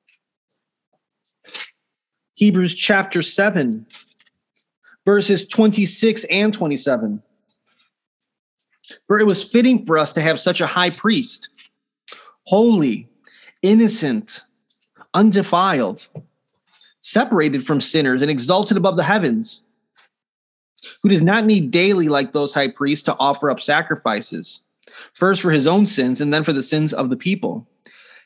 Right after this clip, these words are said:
because he did once for all when he offered up himself."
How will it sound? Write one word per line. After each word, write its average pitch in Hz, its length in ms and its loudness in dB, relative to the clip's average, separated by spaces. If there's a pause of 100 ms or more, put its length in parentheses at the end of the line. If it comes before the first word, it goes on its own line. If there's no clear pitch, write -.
because 160 320 0
he 220 280 2
did 180 180 2
once 170 640 0 (100)
for 208 240 -2
all 131 640 -2
when 131 140 -4
he 135 200 -2
offered 135 480 -2
up 120 300 -6 (600)
himself." - 720 -8